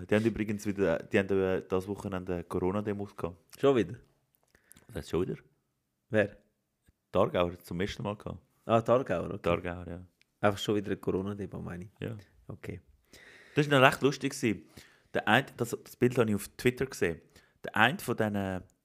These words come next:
Speaker 1: Corona-Skeptiker oder Lügner, der an dieser Demo war, hat ein Schild aufgehoben, wo drauf gestanden ist, „Ich höre nur Mi, Mi, Mi.“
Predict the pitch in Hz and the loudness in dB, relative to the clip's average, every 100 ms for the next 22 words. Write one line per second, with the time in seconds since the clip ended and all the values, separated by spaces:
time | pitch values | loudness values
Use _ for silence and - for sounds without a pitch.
0 | _ _ - 101 113 120 - 120 120 120 | _ _ 0 0 0 -4 -4 -6 -6 -10
1 | - 117 98 92 92 101 - - 107 101 | -8 -6 -6 -6 -4 -4 -6 -10 -6 -2
2 | 90 92 92 - 101 110 - 113 - - | 2 0 0 0 0 0 -2 -4 -8 -10
3 | 104 107 - 120 123 - 120 127 - 98 | -8 -6 -2 -2 -2 -6 -6 -6 -4 -4
4 | 117 - _ _ - 95 101 113 - - | -4 -8 _ _ -6 -4 -2 -4 -4 -2
5 | 101 98 101 - _ _ 120 113 107 98 | -2 -2 -6 -8 _ _ -6 -2 0 0
6 | 98 101 117 - 107 113 113 110 107 104 | 2 2 0 -2 -4 -2 -2 0 2 2
7 | 110 92 | 2 -2